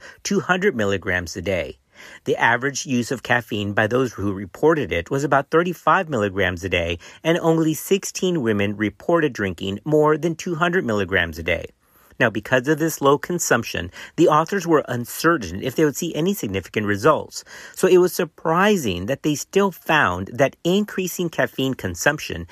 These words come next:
even at low levels, was associated with some smaller anthropomorphic features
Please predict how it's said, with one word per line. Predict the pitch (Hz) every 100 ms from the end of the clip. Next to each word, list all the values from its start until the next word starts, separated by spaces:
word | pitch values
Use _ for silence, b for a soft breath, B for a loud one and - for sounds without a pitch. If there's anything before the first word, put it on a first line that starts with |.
| B B -
even | 233 226 180
at | 139
low | 170 160 185
levels, | 233 196 120 90 90 87 - -
was | 147 143
associated | 123 - - 175 202 - 101 90 92 98 B B
with | 170 -
some | 175 160
smaller | - - 175 202 208 123 113 -
anthropomorphic | 170 185 196 175 175 147 117 110 120 101
features | - 160 170 - 90 92